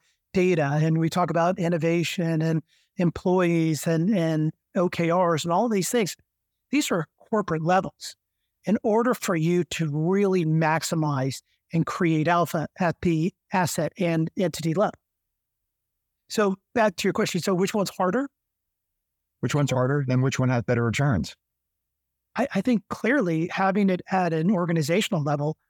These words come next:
Speaker 1: will have the clearer returns because you're solving the problem and you're flowing it down,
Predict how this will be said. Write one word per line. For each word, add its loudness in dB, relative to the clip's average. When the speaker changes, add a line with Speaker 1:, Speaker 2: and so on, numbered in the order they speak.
Speaker 1:
will 0
have 2
the -2
clearer 0
returns -4
because 0
you're 2
solving 2
the 0
problem 2
and 2
you're 2
flowing 0
it -4
down, 0